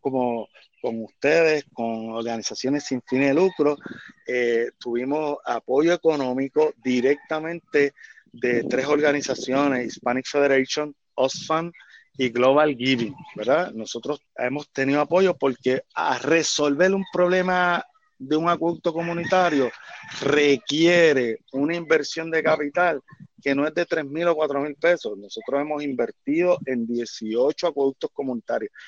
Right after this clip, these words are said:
en dieciocho comunidades. Hemos invertido sobre un millón doscientos mil dólares en procesos de infraestructura, administración, cumplimiento, porque queremos dejar a los acueductos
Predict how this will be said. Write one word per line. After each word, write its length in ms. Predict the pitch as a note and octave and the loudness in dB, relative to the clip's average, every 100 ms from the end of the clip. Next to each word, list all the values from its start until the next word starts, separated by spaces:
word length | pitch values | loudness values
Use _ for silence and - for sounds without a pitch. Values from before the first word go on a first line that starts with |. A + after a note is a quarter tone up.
| - - | -20 -10
en 260 | D3+ C#3 C3+ | -2 0 2
dieciocho 760 | C3+ C3 - A#2+ C3+ E3+ F#3 | 2 2 0 0 2 2 0
comunidades. 760 | F#3 E3+ D#3+ C#3 D3 D#3 C#3+ A#2+ - - - _ - | -2 -4 -2 2 4 4 4 0 -8 -20 -20 _ -10
Hemos 180 | B2 D3 | -6 -4
invertido 500 | D3 D#3 - D#3 E3 | -2 -2 0 -2 -2
sobre 320 | - B2+ A#2 | -2 -2 -2
un 500 | A#2 - _ A#2+ C3 | -6 -10 _ -6 -2
millón 320 | C#3+ C#3+ D3+ | 2 2 2
doscientos 500 | D3+ - B2 - A2+ | 0 0 -4 -4 -4
mil 280 | A#2 C#3+ D3 | 0 0 2
dólares 480 | E3+ D#3+ C3 A#2 A2+ - - - - - - - | 4 6 4 2 -2 -10 -14 -14 -16 -16 -18 -8
en 180 | C3 B2+ | -4 -4
procesos 600 | - C3 - B2 - E3+ C#3+ | -4 -6 -4 -4 -2 -2 2
de 200 | C3+ - | 0 0
infraestructura, 1200 | C3+ A#2+ A2+ A2+ - G#2 - C#3+ E3 F3 F3 D#3+ - | -10 -6 -4 -6 -8 -16 -2 2 4 4 4 2 0
administración, 1200 | A#2 A2+ A2+ A2 - G2 - B2+ D#3 E3+ E3 D#3 - | -6 -6 -8 -8 -12 -12 -4 0 2 2 0 -4 -6
cumplimiento, 1000 | B2 A2+ A2 A#2 A#2 C#3+ E3+ E3+ - C#3+ - - - _ | -6 -6 -6 -6 -4 -2 -2 -4 -4 -6 -6 -16 -20 _
porque 260 | C#3+ D3+ | -6 -6
queremos 540 | C#3 C3 C3 E3 F3 - | 0 0 2 -2 -4 0
dejar 400 | D3 C3 D3+ F3 | -2 2 2 4
a 80 | E3 | 4
los 160 | C#3+ | 2
acueductos 560 | C#3 B2+ B2+ - - | -2 0 -2 -2 -2